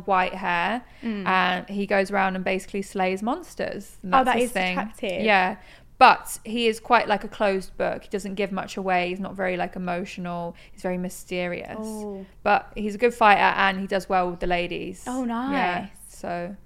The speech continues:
Speaker 2: I've not seen a picture of him, but by his characteristics, I get it, because, you know,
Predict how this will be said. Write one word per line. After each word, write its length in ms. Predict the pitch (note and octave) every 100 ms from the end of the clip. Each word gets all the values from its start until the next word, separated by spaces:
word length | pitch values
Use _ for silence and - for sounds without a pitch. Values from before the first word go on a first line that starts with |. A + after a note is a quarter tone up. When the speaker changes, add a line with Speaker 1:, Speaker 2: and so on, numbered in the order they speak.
| - - C4
Speaker 2:
I've 120 | C#4
not 160 | D4+
seen 120 | D#4 C4
a 40 |
picture 400 | C4 - - G#3
of 100 | G#3
him, 400 | D#3+ - - G#3 - -
but 200 | B3 - B3
by 160 | B3+
his 140 | B3 C4
characteristics, 600 | B3 A#3 - E3+ - G3
I 60 |
get 220 | G3 C4 -
it, 100 | -
because, 220 | - G#3+
you 60 | A#3
know, 200 | C#4+